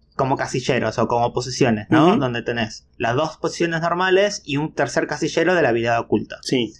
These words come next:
Speaker 1: Entonces depende, por el azar, supongamos, eh, en qué casillero cae, eso es lo que determina la habilidad de tu Pokémon.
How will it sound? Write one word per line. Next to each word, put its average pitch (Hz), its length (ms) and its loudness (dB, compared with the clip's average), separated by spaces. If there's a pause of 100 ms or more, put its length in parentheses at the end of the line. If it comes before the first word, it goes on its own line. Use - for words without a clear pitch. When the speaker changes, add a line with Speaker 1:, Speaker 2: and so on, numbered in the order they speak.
Speaker 1:
Entonces 110 340 -6
depende, 170 640 -2 (580)
por 120 180 0
el 117 120 0
azar, 156 420 -2
supongamos, 131 840 -4 (480)
eh, 110 560 -6 (260)
en 117 160 -6
qué 123 100 0
casillero 156 520 -2
cae, 185 500 -2 (360)
eso 165 200 0
es 156 60 4
lo 147 80 4
que 139 60 2
determina 147 680 -2 (160)
la 120 320 0
habilidad 123 560 2
de 127 220 2
tu 127 180 4
Pokémon. - 420 -12